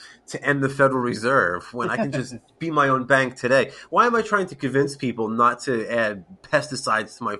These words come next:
Speaker 1: food or whatever it is?
Speaker 2: Grow
Speaker 1: When I
Speaker 2: my
Speaker 1: can
Speaker 2: own
Speaker 1: just grow my
Speaker 2: fucking
Speaker 1: own
Speaker 2: food. God
Speaker 1: today?"
Speaker 2: damn.
Speaker 1: You know what I mean?
Speaker 2: <laughs>
Speaker 1: It's like, instead of, instead of waiting for some politician to, to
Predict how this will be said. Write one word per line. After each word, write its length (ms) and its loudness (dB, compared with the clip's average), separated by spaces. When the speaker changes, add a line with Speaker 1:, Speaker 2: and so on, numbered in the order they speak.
Speaker 1:
food 240 0
or 100 0
whatever 400 2
it 60 0
is? 220 -2
Speaker 2:
Grow 180 2
Speaker 1:
When 80 8
I 20 2
Speaker 2:
my 120 4
Speaker 1:
can 80 6
Speaker 2:
own 60 4
Speaker 1:
just 140 -4
grow 240 6
my 140 6
Speaker 2:
fucking 180 4
Speaker 1:
own 80 6
Speaker 2:
food. 220 4
God 80 -2
Speaker 1:
today?" 180 2
Speaker 2:
damn. 340 4
Speaker 1:
You 140 2
know 80 4
what 100 6
I 80 6
mean? 120 0
Speaker 2:
<laughs> 40 -2
Speaker 1:
It's 180 -2
like, 140 0
instead 300 0
of, 100 0
instead 280 2
of 100 4
waiting 380 4
for 300 0
some 200 -4
politician 680 2
to, 180 -10
to 340 -2